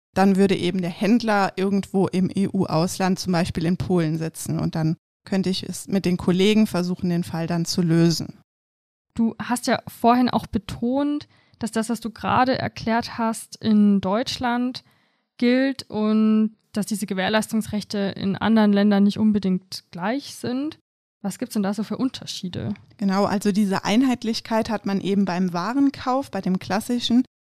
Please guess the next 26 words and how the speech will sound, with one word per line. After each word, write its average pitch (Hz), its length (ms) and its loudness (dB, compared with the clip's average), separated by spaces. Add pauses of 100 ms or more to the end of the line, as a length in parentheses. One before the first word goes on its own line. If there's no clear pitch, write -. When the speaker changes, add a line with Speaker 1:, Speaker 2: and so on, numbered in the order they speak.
(120)
Speaker 1:
Aber 190 200 2
jetzt 196 340 -2
die 185 120 -8
Gewährleistung 202 800 -2
beim 180 180 -4
Tierkauf, 185 800 -6
die 196 140 -4
ist - 220 -6
zum 240 120 0
Beispiel 220 400 -2
in 196 200 -2
Frankreich 226 760 -2 (260)
in 208 140 0
unterschiedlichen 208 920 0
Gesetzen 190 520 -4
geregelt. 202 720 -2 (280)
Und 214 400 6
seit 196 500 0
dem 196 240 0
ersten 208 420 0
Januar 240 520 4
zweitausendzweiundzwanzig 196 1700 0 (400)
fallen 208 360 0
Tiere 240 260 0
in 226 140 2
Frankreich 214 760 -2